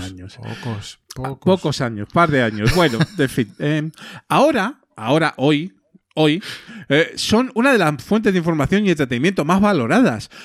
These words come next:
Speaker 1: Los podcasts venden, venden, ojo, <laughs> ganan premios <laughs> y gustan al público. Por eso el Teatro Victoria de Barcelona acogerá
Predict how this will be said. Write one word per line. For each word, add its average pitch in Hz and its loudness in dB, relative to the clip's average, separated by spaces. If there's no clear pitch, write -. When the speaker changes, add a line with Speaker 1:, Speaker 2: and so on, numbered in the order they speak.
Speaker 1:
Los 113 -10
podcasts 180 -4
venden, 139 -2
venden, 113 0
ojo, 127 -6
<laughs> 208 -4
ganan 190 2
premios 214 2
<laughs> 311 -4
y 185 2
gustan 185 2
al 156 0
público. 160 0
Por - 2
eso 240 2
el 202 0
Teatro 247 0
Victoria 233 0
de 143 -2
Barcelona 196 2
acogerá - -2